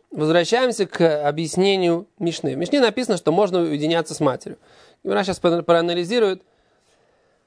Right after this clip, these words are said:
однозначно ли это мнение. Месьяхед Адам и Мимо. Человек может уединяться с матерью. «Омар Рав Юда, Омар Рав», сказал Рав, э,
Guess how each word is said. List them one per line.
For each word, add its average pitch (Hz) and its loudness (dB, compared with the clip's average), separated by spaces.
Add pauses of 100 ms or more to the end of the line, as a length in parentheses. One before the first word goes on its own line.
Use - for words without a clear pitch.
(120)
однозначно 190 2
ли 190 2
это 175 0
мнение. 120 -2 (320)
Месьяхед 175 0
Адам 185 0
и - -2
Мимо. 160 -2
Человек 190 -2
может 190 -2
уединяться 165 -2
с 165 -6
матерью. 226 0
«Омар 233 2
Рав 180 0
Юда, 196 0
Омар 185 0
Рав», 165 4
сказал 156 2
Рав, 147 0
э, 139 0